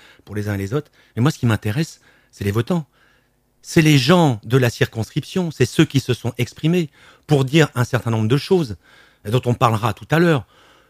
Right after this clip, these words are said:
Donc c'est la raison pour laquelle je me suis présenté pour dire, au fond, tant dans mon mandat de maire, vous l'avez évoqué, que de mon, mon, mes mandats,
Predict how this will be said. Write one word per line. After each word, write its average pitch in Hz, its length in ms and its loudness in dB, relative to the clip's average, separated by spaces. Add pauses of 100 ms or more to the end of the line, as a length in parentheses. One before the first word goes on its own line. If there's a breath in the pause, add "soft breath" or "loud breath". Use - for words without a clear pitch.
Donc 208 100 4
c'est 202 360 2 (140)
la 180 140 4
raison 160 300 4
pour 120 180 -4
laquelle 143 400 -2
je 107 120 -12
me 120 120 0
suis - 220 -10
présenté 104 540 -2
pour 113 180 -4
dire, 123 320 0 (260)
au 110 80 -4
fond, 175 240 -2
tant 214 240 0
dans 123 80 4
mon 117 140 2
mandat 117 500 2 (640)
de 107 120 0
maire, 127 260 4
vous 95 100 -12
l'avez 95 280 -4
évoqué, 101 320 -2
que - 140 -10
de 85 60 -8
mon, 90 120 -10
mon, 85 320 -12
mes 95 100 -12
mandats, 113 480 -2